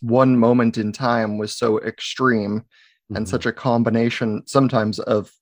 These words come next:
Speaker 1: many people's extreme experience that it just, like, kind of locks it a little.
Speaker 2: Yeah.
Speaker 1: And then that is able to, like, slip through time itself. And so
Speaker 2: Yeah.
Speaker 1: people will just experience, you know, basically, like, a regression to that time.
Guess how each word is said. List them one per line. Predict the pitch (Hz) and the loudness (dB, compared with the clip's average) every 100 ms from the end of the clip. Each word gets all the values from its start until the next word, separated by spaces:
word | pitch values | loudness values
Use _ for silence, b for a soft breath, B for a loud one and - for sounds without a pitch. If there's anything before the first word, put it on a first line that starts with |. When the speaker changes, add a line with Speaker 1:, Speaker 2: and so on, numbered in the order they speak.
| _ _ _ 123 | _ _ _ -2
Speaker 1:
many | 113 117 113 104 | 0 2 0 -2
people's | 131 123 110 - | -6 -4 -8 -8
extreme | 113 - - 123 107 | -12 -10 -2 0 0
experience | - - 131 113 107 - | -4 -4 -2 -2 -4 -6
that | 110 | -4
it | 107 - | -4 -4
just, | 113 - | -8 -6
like, | 110 - - _ b b b | -4 -6 -10 _ b b b
kind | 139 117 | 0 2
of | 107 | 2
locks | - 110 107 107 104 113 - - | -2 -4 -2 0 0 0 -4 -2
it | 165 - _ _ - | -2 -2 _ _ -4
a | 143 | 2
little. | 147 175 190 104 | 2 2 0 0
Speaker 2:
Yeah. | |
Speaker 1:
And | 113 113 | 2 4
then | 113 | 2
that | 113 117 - | 2 0 0
is | 117 107 | -6 -4
able | 117 113 | -4 -4
to, | 107 | -2
like, | 110 107 - - _ - | -2 -4 -10 -20 _ -16
slip | - 135 131 - | -10 -4 -4 -6
through | - 123 113 | -4 -2 0
time | 135 117 117 | 0 2 2
itself. | 117 - 120 120 - - _ _ b b b - | 0 -2 -2 -2 -4 -10 _ _ b b b -10
And | 107 | -2
so | 110 | 0
Speaker 2:
Yeah. | 104 | -2
Speaker 1:
people | - 127 113 107 | -2 -2 -2 -2
will | 107 | -2
just | 123 - | -4 -6
experience, | 113 - - 113 107 110 117 - - _ _ _ _ | -8 -10 -4 0 2 0 -2 -6 -16 _ _ _ _
you | 117 | -8
know, | 107 101 | -6 0
basically, | 107 - - 107 | 0 -2 -4 -4
like, | 101 98 | -4 -4
a | |
regression | 98 98 98 113 104 - 107 98 | -4 -4 -2 2 2 0 -4 -4
to | 113 | -2
that | 104 - | -2 0
time. | - 131 110 120 131 | 2 2 4 2 0